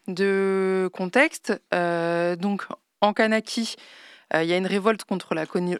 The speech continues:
colonisation depuis mille huit cent soixante-trois, c'est-à-dire depuis que la colonisation de l'État français a commencé là-bas. Mais, euh, depuis ce treize mai deux mille vingt-quatre, euh,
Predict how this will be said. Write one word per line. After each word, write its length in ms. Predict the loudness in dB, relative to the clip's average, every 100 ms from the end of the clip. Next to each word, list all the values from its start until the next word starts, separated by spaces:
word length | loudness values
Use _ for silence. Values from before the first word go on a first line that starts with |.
| -2
colonisation 720 | 0 2 0 2 0 0 -2
depuis 440 | -2 -6 -6 -2 -2
mille 180 | -2
huit 100 | -4
cent 160 | -4 -6
soixante-trois, 600 | -6 -6 -6 0 2 2
c'est-à-dire 400 | 0 -4 -4 -6
depuis 200 | -6 -6
que 80 | -4
la 80 | -4
colonisation 580 | -6 -6 -6 -8 -6
de 60 | -6
l'État 240 | -4 -8
français 260 | -8 -8 -8
a 60 | -8
commencé 400 | -8 -10 -6 -4
là-bas. 380 | -2 2 2 2 -12 -20 -20 -20 -20 _ -2
Mais, 480 | 0 2 2 2 2
euh, 160 | 0 0
depuis 280 | -2 -4
ce 160 | -4 -4
treize 400 | -4 0 0 2
mai 200 | 0 0 -2 -6 -8 -6
deux 120 | -4
mille 240 | -2 -4
vingt-quatre, 640 | -4 -4 0 4 4 0 -14 -20 -20 -20 _
euh, 640 | -2 0 0 -2 -2 -2